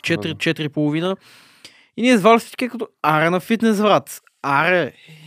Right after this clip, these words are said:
Speaker 2: И с това беше най-сладкия ми сън, може би, след това.
Speaker 1: <laughs>
Speaker 2: Директно тренирах, дойдох, само си померисах възглавницата и това беше.
Speaker 1: Ау.
Speaker 2: Не, успях да се изкъпа всъщност. Аз не мога да си легна без да се изкъпа, човек.
Speaker 1: Same.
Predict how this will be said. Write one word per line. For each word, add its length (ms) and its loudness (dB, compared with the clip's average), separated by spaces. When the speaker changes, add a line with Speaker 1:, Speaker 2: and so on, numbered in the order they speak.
Speaker 2:
И 140 -2
с 80 -12
това 180 -2
беше 220 -4
най-сладкия 640 -4
ми 100 -6
сън, 240 -8
може 300 -6
би, 80 -10
след 220 -10
това. 180 -8
Speaker 1:
<laughs> 80 10
Speaker 2:
Директно 440 4
тренирах, 540 4
дойдох, 440 0
само 260 -2
си 140 -8
померисах 500 -4
възглавницата 840 -6
и 480 -6
това 160 -2
беше. 260 -6
Speaker 1:
Ау. 240 -6
Speaker 2:
Не, 180 4
успях 260 -2
да 60 -6
се 120 -8
изкъпа 300 -10
всъщност. 380 -16
Аз 300 -10
не 220 -4
мога 180 -4
да 60 -10
си 100 -10
легна 200 -8
без 140 -8
да 80 -12
се 100 -18
изкъпа, 260 -18
човек. 260 -8
Speaker 1:
Same. 100 -10